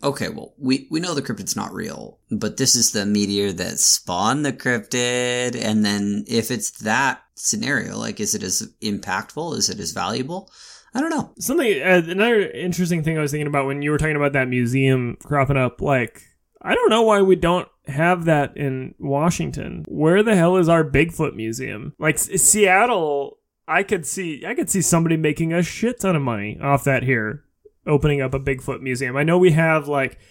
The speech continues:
Speaker 2: there's the coffee shop where, uh, Harry and the Hendersons was filmed, and they have, like, memorabilia strewn about,
Speaker 1: I, I
Speaker 2: but
Speaker 1: wonder why nobody ever, like, just bought that building and turned it into an actual Bigfoot museum.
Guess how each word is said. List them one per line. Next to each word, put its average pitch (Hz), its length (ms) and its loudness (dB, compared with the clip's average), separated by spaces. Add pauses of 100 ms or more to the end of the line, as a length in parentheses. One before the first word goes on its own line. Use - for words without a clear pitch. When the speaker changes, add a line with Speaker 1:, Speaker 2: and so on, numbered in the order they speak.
(200)
Speaker 2:
there's 147 220 0
the 143 140 -2
coffee 190 340 0
shop 165 420 0
where, 147 580 2 (160)
uh, 127 360 2
Harry 151 240 2
and 135 80 -2
the 123 60 -8
Hendersons 143 440 0
was 143 140 -4
filmed, 156 380 0
and 139 160 -2
they 139 80 4
have, 135 260 2
like, 127 180 -2
memorabilia 135 640 2
strewn 160 260 -2
about, 165 380 2
Speaker 1:
I, 139 60 0
I - 40 2
Speaker 2:
but 135 60 0
Speaker 1:
wonder 190 340 0
why 135 600 0
nobody 120 460 -4
ever, 104 580 -6 (480)
like, 107 220 -10
just - 260 -10 (480)
bought 107 340 -6
that 110 320 -4
building 127 600 -6
and 113 160 -4
turned 113 240 -4
it 107 100 -2
into 110 220 -2
an 101 80 -4
actual 104 420 -4
Bigfoot 107 360 -6
museum. 104 480 -2